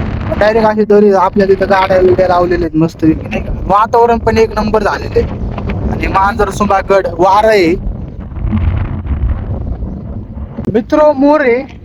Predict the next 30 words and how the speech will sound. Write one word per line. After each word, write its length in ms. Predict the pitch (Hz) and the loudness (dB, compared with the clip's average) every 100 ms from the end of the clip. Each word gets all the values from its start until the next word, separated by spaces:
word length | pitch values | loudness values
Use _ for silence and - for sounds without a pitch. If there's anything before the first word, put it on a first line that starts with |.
| - - | -16 -12
इथं 140 | - 208 | -8 -4
बघू 160 | 247 | -4
शकता 400 | 240 240 - 226 | -4 -6 -6 -4
खाली 240 | 208 220 214 | -4 -4 -6
मोर 200 | - 214 | -2 -2
आहे. 460 | 180 - - - - | -2 -6 -6 -8 -8
आणि 120 | 165 | -8
व्हिडिओ 260 | 165 165 196 214 - | -6 0 0 0 -2
तर 60 | 208 | 0
दिसणार 400 | 247 - 262 262 | 0 2 2 2
नाही, 160 | 262 254 | 2 2
एकदम 240 | 247 247 | 0 -4
झूम 240 | 220 190 | 0 -2
करू 200 | 208 220 | 2 2
आपण 240 | 214 208 208 | 2 0 -6
व्हिडिओ 220 | - 196 | -2 -2
पॅटर्न 380 | 214 - - 196 | -2 -4 -4 -4
पण 160 | 196 | -2
आपण 240 | 190 185 - | -2 -4 -2
बघू 180 | 208 226 | -2 -2
नाही 120 | 208 240 | -4 -4
का. 160 | 165 - - - - - - - - - - - - - - - - | -4 -6 -12 -16 -18 -18 -20 -20 -18 -16 -14 -14 -16 -16 -16 -12 -2
होय, 180 | 170 | 0
मोर 300 | 180 202 233 | 2 2 2
दिसतंय 420 | 220 226 214 170 156 | 2 0 -2 -4 -4
इथं. 140 | 147 | -4
आणि 360 | 143 - - 160 | -14 -18 -10 -2
आवाज 320 | 185 226 233 | 2 2 0
पण 200 | - 240 | -2 0
लय 200 | 233 | 2